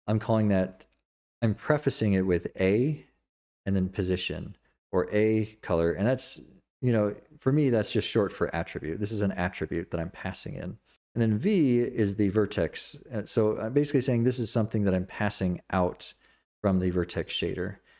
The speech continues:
And then if you're in the pixel shader and it's prefaced with V, that means this is something that I'm receiving from the vertex shader.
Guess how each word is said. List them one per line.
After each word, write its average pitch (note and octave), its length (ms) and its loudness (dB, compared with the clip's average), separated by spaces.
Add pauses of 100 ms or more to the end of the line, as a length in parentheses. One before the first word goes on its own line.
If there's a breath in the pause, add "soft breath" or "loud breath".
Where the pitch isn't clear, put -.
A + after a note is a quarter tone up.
(300 soft breath)
And G#2 160 2
then G2+ 120 4
if G2 100 -4
you're A2+ 80 4
in A2+ 80 2
the G2+ 60 2
pixel A2 260 -2
shader F#2+ 420 2
and F2+ 140 0
it's - 140 -4
prefaced - 420 -4
with F2 120 -6
V, B2+ 340 2
that G#2 160 2
means F#2+ 220 0
this G#2 180 -2
is - 60 -4
something F#2 340 -2
that E2+ 100 -4
I'm E2 80 -2
receiving E2+ 560 -2
from D#2+ 540 -2 (320)
the E2+ 80 -8
vertex D#2 580 -6
shader. - 460 -10